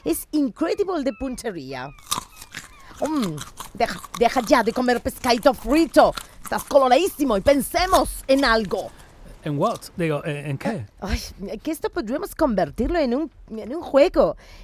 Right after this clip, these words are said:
Speaker 1: En Escocia hay muchos más días malos que buenos y, oye, se me ha ocurrido, este juego, mm, se puede jugar aunque no, aunque no haya sol o lo haya, o yo qué sé.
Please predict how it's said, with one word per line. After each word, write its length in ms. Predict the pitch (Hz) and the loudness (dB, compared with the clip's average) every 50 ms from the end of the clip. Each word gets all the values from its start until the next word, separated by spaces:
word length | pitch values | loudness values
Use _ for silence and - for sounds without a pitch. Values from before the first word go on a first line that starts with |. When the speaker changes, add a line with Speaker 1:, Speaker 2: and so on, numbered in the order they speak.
| - - | -8 -4
Speaker 1:
En 260 | 226 240 240 247 247 | -2 -2 0 -2 -2
Escocia 840 | 220 226 - - - 302 330 392 453 - - 208 175 123 95 - - - - - - | -4 -8 -10 -10 -6 -4 -4 -4 -4 -6 -6 -4 -4 -2 -4 -6 -8 -12 -20 -16 -8
hay 220 | - - 247 269 | -4 -4 -2 -2
muchos 360 | 269 269 320 - - 381 - | -2 -4 -4 -4 -6 -8 -6
más 220 | 311 349 359 - - | -4 -4 -4 -4 -4
días 220 | 349 370 381 - | -4 -4 -4 -4
malos 380 | 311 285 302 320 381 427 - - | -2 -2 -2 -2 -2 -2 -4 -4
que 120 | - - | -4 -4
buenos 580 | 302 254 262 311 330 370 359 320 254 240 - - | -4 0 2 2 2 2 2 0 -2 -4 -4 -6
y, 140 | 269 262 208 - _ - - - _ _ - | -8 -10 -12 -14 _ -20 -20 -20 _ _ -2
oye, 380 | - 285 330 330 311 214 190 | 0 0 0 0 -2 -4 -4
se 120 | - - 202 | -6 -8 -6
me 120 | 196 214 | -6 -6
ha 40 | 240 | -6
ocurrido, 520 | 247 - 359 359 339 415 403 370 - 247 | -6 -6 -8 -4 -2 -2 -2 2 2 2
este 220 | 214 202 - 311 302 | 0 0 -2 -4 -4
juego, 440 | - 311 339 359 403 - 403 - | -4 -2 -4 -2 -2 -2 -4 -4
mm, 240 | 311 285 285 285 262 - - - - - | -4 -2 -4 -4 -6 -6 -10 -18 -20 -20
se 240 | - - - 180 | -8 -4 -4 -4
puede 360 | - 170 214 247 262 330 330 330 | -4 -4 -4 -2 2 2 2 2
jugar 540 | 339 - 349 269 190 254 294 - 403 - | 2 0 -4 -2 0 2 2 4 4 4
aunque 340 | 359 311 262 302 302 285 277 | 4 4 4 2 2 2 2
no, 480 | 262 254 254 269 277 294 294 294 285 285 | 0 0 0 0 2 2 2 2 0 -2
aunque 460 | 262 254 240 269 269 254 247 247 254 | -4 -4 -2 -2 -2 -2 0 -2 -2
no 140 | 254 269 285 | 0 0 0
haya 200 | 302 254 330 311 | 0 0 -2 -4
sol 380 | - - 311 320 359 392 339 | 0 2 4 4 4 4 4
o 160 | 269 254 247 247 | 4 2 2 0
lo 160 | 247 240 262 | -2 0 2
haya, 260 | 311 - 330 339 392 | 2 2 4 2 2
o 20 | - | 0
yo 140 | - 359 - | -2 -6 -8
qué 120 | - 320 | -8 -10
sé. 500 | - - - 349 330 359 349 240 185 | -6 -4 -2 0 0 0 0 -2 -6